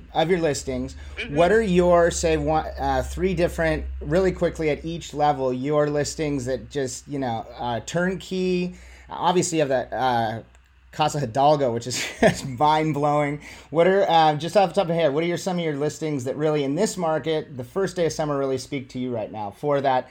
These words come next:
Speaker 1: potential buyer throughout in the United States?
Speaker 2: I mean, j-, let me start with the top end listings because those are all getting scooped up. I just sold,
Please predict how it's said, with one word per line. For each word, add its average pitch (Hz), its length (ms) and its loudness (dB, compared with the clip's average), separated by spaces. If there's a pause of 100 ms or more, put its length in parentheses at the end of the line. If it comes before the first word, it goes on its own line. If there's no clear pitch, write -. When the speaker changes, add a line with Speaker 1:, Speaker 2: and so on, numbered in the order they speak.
(380)
Speaker 1:
potential 156 540 -2
buyer 131 680 0 (200)
throughout 135 340 0
in 135 140 -4
the 127 80 -2
United 123 360 -2
States? - 460 -8 (1300)
Speaker 2:
I 220 220 -4
mean, 220 320 -4 (360)
j-, 220 160 -16
let 254 180 -10
me 285 160 -6
start 240 260 -4
with 226 120 -18
the 202 160 -16
top 190 300 -14
end 180 180 -12
listings 165 460 -18 (100)
because 180 420 -12 (180)
those 208 240 -12
are 233 160 -8
all 190 220 -12
getting 175 240 -16 (120)
scooped 185 240 -18
up. 170 140 -10 (720)
I 185 100 -6 (100)
just 196 180 -6 (160)
sold, 196 500 -10